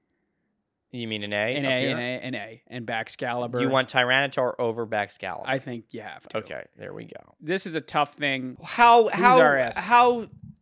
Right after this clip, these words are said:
Speaker 1: how much of a, of a fucking, you know, normie guy do we wanna be? 'Cause Garchomp is screaming out to be S. But I, I almost, I, I feel so cringe doing that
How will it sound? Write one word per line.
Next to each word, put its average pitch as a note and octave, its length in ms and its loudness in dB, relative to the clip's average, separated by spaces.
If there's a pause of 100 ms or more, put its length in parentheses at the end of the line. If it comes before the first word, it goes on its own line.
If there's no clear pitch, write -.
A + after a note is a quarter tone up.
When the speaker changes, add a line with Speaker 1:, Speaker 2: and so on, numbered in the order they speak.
(380)
Speaker 1:
how G#3 680 0
much D3+ 320 -2
of A#2+ 140 -8
a, G#2 580 0
of G#2 160 -6
a G2 340 -2
fucking, G2 680 -10 (840)
you A#2+ 160 -8
know, F#2 420 -4 (1040)
normie A2 640 -6
guy G2 300 -6
do - 100 -14
we - 100 -14
wanna - 240 -14
be? - 320 -20 (460)
'Cause C3 320 -2 (640)
Garchomp F#3 500 4
is C#3+ 100 -4
screaming A2+ 520 -8
out F#2+ 180 -6
to - 60 -18
be - 240 -16
S. - 480 -18 (340)
But C3+ 140 2
I, C#3 260 4
I C#3+ 200 4
almost, D3+ 580 0 (100)
I, C3+ 280 -6
I C3 220 -2
feel D3+ 360 -2
so C3 240 -6
cringe A2 680 -14
doing G2+ 380 -16
that A#1+ 240 -20